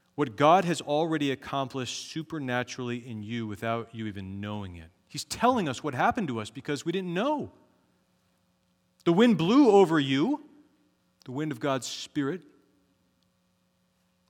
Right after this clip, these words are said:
You don't know where it came from and where it went, but the sound is there. You, there's an evidence that He's blown on your life. You're different now.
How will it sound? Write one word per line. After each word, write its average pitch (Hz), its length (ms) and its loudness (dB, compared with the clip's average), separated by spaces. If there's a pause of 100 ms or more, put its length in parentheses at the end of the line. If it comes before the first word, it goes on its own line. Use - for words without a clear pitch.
(1000)
You 110 140 -10
don't 147 160 -10
know 147 280 -2
where 120 220 -6
it 120 80 -16
came 170 180 -6
from 175 240 -6
and 123 100 -6
where 151 140 0
it 139 40 -4
went, 156 280 -2
but 127 120 -8 (580)
the - 80 -18
sound 180 560 4
is 135 140 -2
there. 117 220 0
You, 135 260 -8
there's 147 160 -4
an 147 140 -6
evidence 180 440 4
that 131 120 -2
He's 131 140 -6
blown 170 340 2
on 160 80 -2
your 143 120 -2
life. 208 480 -4 (600)
You're 117 120 -12
different 131 340 -4
now. 82 260 -16